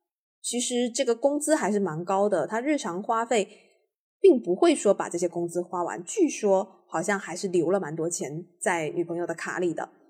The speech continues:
那现在两个人分手，他就想来问我能不能要回我当时的那些工资部分了。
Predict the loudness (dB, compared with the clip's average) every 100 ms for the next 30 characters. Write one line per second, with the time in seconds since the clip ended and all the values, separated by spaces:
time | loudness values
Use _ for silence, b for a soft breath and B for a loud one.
0 | _ -4 0 2 4 2 2 0 2 0
1 | 0 -2 -4 -4 -6 -6 -2 2 2 2
2 | b b -2 0 0 -2 0 0 -2 0
3 | 4 4 2 0 0 0 -2 -2 -4 -6
4 | -6 -8 -8 _ _ _ _ _ 0 0
5 | 0 -2 -2 -6 -6 -6 -6 -8 -10